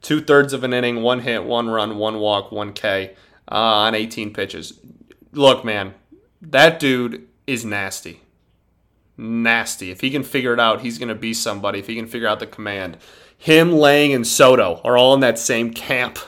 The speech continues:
of just nasty stuff. Like, elite, truly elite, like, like, like, u-, unreal.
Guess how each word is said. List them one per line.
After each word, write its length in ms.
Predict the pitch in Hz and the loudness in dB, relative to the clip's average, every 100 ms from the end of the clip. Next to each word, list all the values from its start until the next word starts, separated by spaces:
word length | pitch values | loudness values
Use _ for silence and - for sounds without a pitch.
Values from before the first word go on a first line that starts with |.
| _ - - - _ | _ -20 -20 -20 _
of 140 | 123 123 | -8 -4
just 180 | 123 | -4
nasty 840 | 151 156 170 170 175 170 - 143 117 | -2 0 2 2 2 2 0 0 -2
stuff. 540 | - - 113 98 - | -2 2 2 2 0
Like, 140 | 135 | 2
elite, 680 | 139 175 165 170 208 156 - | 6 6 6 4 2 0 -8
truly 600 | - - 233 226 143 123 | -12 -2 2 4 2 -2
elite, 540 | - 190 190 170 180 170 | -4 -2 0 0 0 0
like, 260 | 151 127 123 - - | 0 0 -6 -20 -4
like, 400 | 143 123 - _ _ _ _ _ _ _ _ _ _ _ _ _ | 0 0 -4 _ _ _ _ _ _ _ _ _ _ _ _ _
like, 320 | 131 135 - - | -6 -6 -8 -8
u-, 160 | 170 - | -8 -2
unreal. 800 | 175 185 180 139 147 131 69 - | 2 4 2 2 2 0 -4 -16